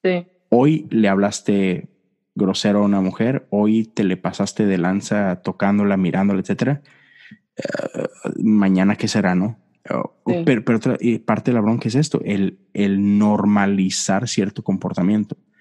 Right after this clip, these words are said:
Speaker 1: Exacto.
Speaker 2: El problema cuando normalizas un comportamiento es que siempre vas empujando la rayita un poquito más para allá.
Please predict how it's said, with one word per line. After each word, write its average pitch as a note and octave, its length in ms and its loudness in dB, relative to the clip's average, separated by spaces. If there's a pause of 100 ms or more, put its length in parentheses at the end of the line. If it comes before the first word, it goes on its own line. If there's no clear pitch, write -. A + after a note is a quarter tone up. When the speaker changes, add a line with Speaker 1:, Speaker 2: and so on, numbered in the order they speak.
(220)
Speaker 1:
Exacto. D3 260 -4
Speaker 2:
El C#3 60 0
problema A#2 300 4
cuando C3+ 220 4
normalizas G#2 720 2
un C3 100 2
comportamiento A#2 640 0
es - 100 -2
que G#2+ 80 -4
siempre G#2+ 340 2
vas G#2 160 0
empujando A2 460 0
la G#2+ 100 2
rayita G2 400 0
un G#2 80 -2
poquito F#2+ 300 -4
más F#2+ 160 -6
para - 180 -2
allá. F#2 220 -4